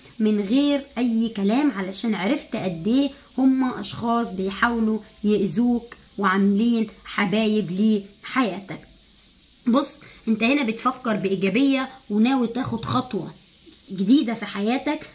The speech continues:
ناوي تاخد أمور مختلفة في حياتك، وعلشان كده بتزيد انشغالاتك واحدة ورا التانية، فما تقلقش. انقباض الروح والألم اللي بيجيلك في ظهرك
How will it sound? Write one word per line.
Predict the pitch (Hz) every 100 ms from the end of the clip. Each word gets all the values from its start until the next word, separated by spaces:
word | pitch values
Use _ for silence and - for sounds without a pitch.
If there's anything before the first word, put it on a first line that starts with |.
| -
ناوي | 240 247
تاخد | 226 254 233 -
أمور | 208 233 294 233 170
مختلفة | 196 190 - 277 233 190
في | 196
حياتك، | - 196 233 285 330 330 - -
وعلشان | 196 208 214 277 233
كده | 262 226
بتزيد | 190 196 170 180 320 277 175 143 - -
انشغالاتك | 208 - 226 214 240 262 - 180 -
واحدة | 240 - 208
ورا | 196 196
التانية، | 196 - 285 302 320 320 - -
فما | - 277 269
تقلقش. | - 208 214 - - - - - - - - - - - -
انقباض | 240 226 277 220 320 254
الروح | 262 233 269 220 - - - - - - - - -
والألم | 214 190 285 311 226
اللي | 196 196
بيجيلك | 190 202 180 277 220 190 -
في | -
ظهرك | 185 269 196 185